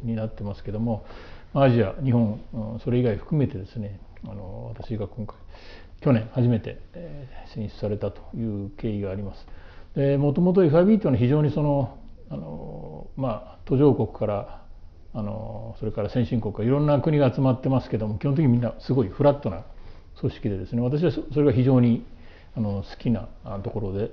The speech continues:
あります。で、基本的に会長はですね、あの、最高幹部会と言われているプレシディアムという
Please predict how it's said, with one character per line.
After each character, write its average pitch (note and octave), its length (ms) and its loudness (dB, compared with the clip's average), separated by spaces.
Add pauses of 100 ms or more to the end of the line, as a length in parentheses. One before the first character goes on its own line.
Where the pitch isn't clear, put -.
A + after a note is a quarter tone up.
あ B2+ 60 -8
り A2 80 -8
ま E2+ 120 -14
す。 - 100 -18
で、 C#3 300 4
基 F3+ 100 0
本 F3+ 120 6
的 F#3+ 180 6
に F#3+ 220 6 (380)
会 F3+ 280 2
長 F#3 220 8
は F3+ 100 8
で C3 100 2
す - 80 -4
ね、 G#2+ 320 -2
あ - 60 -10
の、 - 800 -12
最 D3 200 0
高 D#3 200 2
幹 D#3 140 4
部 D3+ 80 0
会 D3+ 180 4
と B2+ 60 0
言 A#2+ 100 2
わ A#2 60 4
れ A2 80 0
て A2+ 80 0
い - 20 2
る A2 80 0
プ C3+ 140 -2
レ D3+ 80 2
シ F3 160 4
デ E3+ 60 6
ィ E3 80 8
ア C3+ 40 6
ム A2+ 100 2 (240)
と - 60 -6
い G#2 400 -4
う - 60 -12